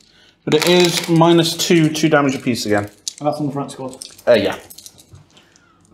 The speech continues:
Speaker 1: So he needs to... Ooh, close.
Speaker 2: Close, but I've already spent the C P, so he's dead. Cool.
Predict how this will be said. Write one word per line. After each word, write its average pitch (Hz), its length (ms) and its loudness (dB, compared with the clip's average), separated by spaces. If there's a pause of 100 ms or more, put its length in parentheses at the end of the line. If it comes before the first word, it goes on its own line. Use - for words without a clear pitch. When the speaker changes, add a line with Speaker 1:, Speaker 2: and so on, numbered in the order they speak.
(120)
Speaker 1:
So 104 100 -2
he 104 200 -2
needs 98 260 -2
to... 101 320 -2 (720)
Ooh, 359 420 4
close. - 480 0
Speaker 2:
Close, 165 260 2
but 151 240 0
I've 151 160 2
already 151 140 0
spent 151 240 -4
the - 60 -10
C 143 200 -4
P, 135 220 -6
so 135 320 -10
he's 131 320 -4
dead. 123 320 -8 (2250)
Cool. 175 340 0